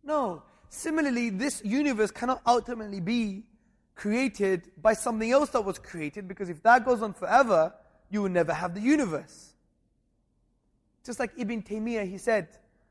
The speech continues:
he said that you would not, you would not have existence, you would have non-existence. This is something that Doctor Jafar Idris talks about as well, that you just have a state of non-existence.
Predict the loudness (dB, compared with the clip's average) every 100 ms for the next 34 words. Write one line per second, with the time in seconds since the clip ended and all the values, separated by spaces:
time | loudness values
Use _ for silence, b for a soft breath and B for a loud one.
0 | _ _ _ _ _ _ _ _ _ _
1 | _ -6 -4 0 0 0 -4 -6 -4 -2
2 | -4 -6 -8 -6 -6 -2 -4 -4 0 0
3 | 0 -4 -10 -6 -8 -8 -12 -10 -10 -4
4 | -4 -4 -2 -2 -2 -6 -12 -10 -14 -14
5 | -20 -20 _ _ _ _ _ _ _ _
6 | -8 -4 -2 -4 -6 -6 -6 0 0 0
7 | -6 -6 -8 -8 -10 -6 -2 -2 0 4
8 | 4 4 -4 b b -4 -2 -2 -4 -8
9 | -8 -2 -2 -2 -6 -6 -4 -4 -4 -10
10 | -6 -8 -6 -8 -10 -20 -20